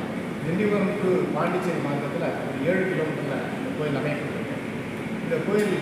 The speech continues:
அதாவது யார் யாருக்கெல்லாம் வாழ்க்கையில ஒரு முக்கியமான திருப்பங்கள் ஏற்பட போதோ, அதிர்ஷ்டங்கள் ஏற்பட போதோ, அவங்களாம் இந்த ஆலயத்துக்கு வர முடியும்.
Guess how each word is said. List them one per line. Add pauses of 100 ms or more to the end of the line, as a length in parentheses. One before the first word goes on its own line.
(360)
அதாவது
யார்
யாருக்கெல்லாம் (300)
வாழ்க்கையில (100)
ஒரு (100)
முக்கியமான
திருப்பங்கள்
ஏற்பட
போதோ, (460)
அதிர்ஷ்டங்கள்
ஏற்பட
போதோ, (380)
அவங்களாம்
இந்த
ஆலயத்துக்கு
வர
முடியும்.